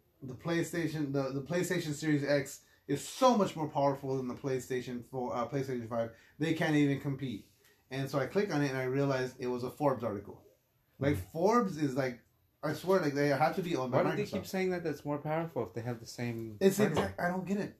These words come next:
Speaker 1: I don't understand it. But Forbes is, like, all on fucking Microsoft's dick for everything right now. Everything Microsoft does is like,
Speaker 2: There was
Speaker 1: oh.
Speaker 2: one article I even read, too, that said that, oh, PlayStation is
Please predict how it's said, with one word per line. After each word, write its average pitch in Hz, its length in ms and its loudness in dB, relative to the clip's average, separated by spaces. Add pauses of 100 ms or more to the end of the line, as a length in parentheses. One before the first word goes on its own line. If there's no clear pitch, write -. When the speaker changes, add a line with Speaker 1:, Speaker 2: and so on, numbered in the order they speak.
Speaker 1:
I 131 40 -8
don't 143 160 0
understand 147 360 -2
it. - 120 -8 (520)
But 131 240 -4
Forbes 165 340 0
is, 156 100 -4
like, 135 160 2
all 135 240 4
on 135 160 2
fucking 131 360 -4 (100)
Microsoft's 120 480 -4
dick 123 360 -4
for 110 120 -10
everything 131 380 -2
right 95 100 -4
now. 95 200 -4
Everything 151 320 0
Microsoft 143 500 0
does 127 260 -4
is 98 80 -8
like, 107 160 -6 (220)
Speaker 2:
There 123 80 -2
was 151 100 2
Speaker 1:
oh. 160 80 4
Speaker 2:
one 156 100 4
article 156 360 2
I 127 120 2
even 123 220 0
read, 113 240 -6
too, 131 140 -6
that 95 200 -8
said 92 220 -10
that, 90 280 -6
oh, 95 220 -4
PlayStation 85 840 -8 (1160)
is 90 340 -6